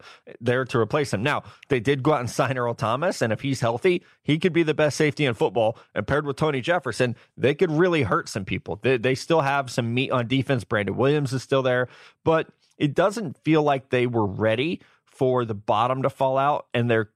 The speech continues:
they're kinda trying to reinvent themselves on the fly, which I understand you have to do. We praise the Seahawks for doing that, doing it well, but the Ravens, uh, they have put all their eggs in the Lamar Jackson basket, and if he doesn't acclimate, if he doesn't continue to develop,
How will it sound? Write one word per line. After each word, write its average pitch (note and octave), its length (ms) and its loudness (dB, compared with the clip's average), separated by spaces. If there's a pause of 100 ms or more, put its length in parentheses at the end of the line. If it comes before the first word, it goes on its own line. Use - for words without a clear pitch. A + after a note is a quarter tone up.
(120)
they're A#2+ 180 0
kinda E3 320 -2
trying C#3 260 -2
to B2 60 0
reinvent A2+ 640 0
themselves A2+ 500 -2
on G#2+ 140 2
the F#2+ 80 -4
fly, F2 320 0
which F2 220 -2
I D#3 80 2
understand D3+ 360 -2
you B2+ 60 0
have B2+ 160 -4
to B2 100 -2
do. B2 240 2 (320)
We B2 200 0
praise C3 320 -2
the A#2 80 0
Seahawks B2 460 0
for - 120 -8
doing B2+ 300 0
that, C3 180 0
doing A2+ 180 0
it G2+ 120 -4
well, B2+ 240 0
but A#2 240 -4 (360)
the C3 100 2
Ravens, D3 580 0 (480)
uh, - 80 -6 (100)
they C3+ 220 2
have C3+ 180 -2 (160)
put - 220 -2 (100)
all D3+ 220 4
their D3 200 0
eggs A2+ 300 -4
in A2 80 -4
the G2+ 100 0
Lamar A2 300 0
Jackson G#2+ 380 -4
basket, A2 560 -2
and A#2+ 160 0
if A2+ 160 -2
he D3 180 -6
doesn't B2 480 -2 (320)
acclimate, A2 540 -4
if - 80 -8
he A2+ 100 -10
doesn't B2 380 -2
continue B2 380 -4
to - 120 -6
develop, A2+ 500 0